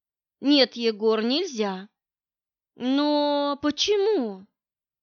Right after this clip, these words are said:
«Потому, нельзя и все. Понимаешь, ты сам должен свое право отстоять, честно и смело. А получается, ты обманом хочешь.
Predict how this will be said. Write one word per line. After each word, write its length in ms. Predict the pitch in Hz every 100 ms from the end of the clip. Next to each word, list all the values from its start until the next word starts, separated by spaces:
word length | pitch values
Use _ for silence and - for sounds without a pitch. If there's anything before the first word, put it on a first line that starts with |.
| _ _
«Потому, 640 | 226 - 262 285 240 196
нельзя 420 | 202 240 262 330 453
и 120 | 247
все. 460 | - - 202 196 214 _ _ _ _ _ _ _ -
Понимаешь, 500 | 262 320 523 415 -
ты 140 | 311
сам 300 | - 233 220
должен 360 | 233 226 233 240
свое 340 | 240 233 233
право 360 | 240 226 220 226
отстоять, 760 | - - 220 226 226 - - _ _ _ _ _
честно 580 | - 254 330 - 247 220
и 200 | - 285
смело. 640 | - 220 202 190 190 214 _ _ _ _ _ _ _ _
А 140 | - 254
получается, 720 | 285 294 440 381 311 - 254
ты 140 | -
обманом 640 | 269 214 233 214 202 202 202
хочешь. 760 | - 202 - 196 202 -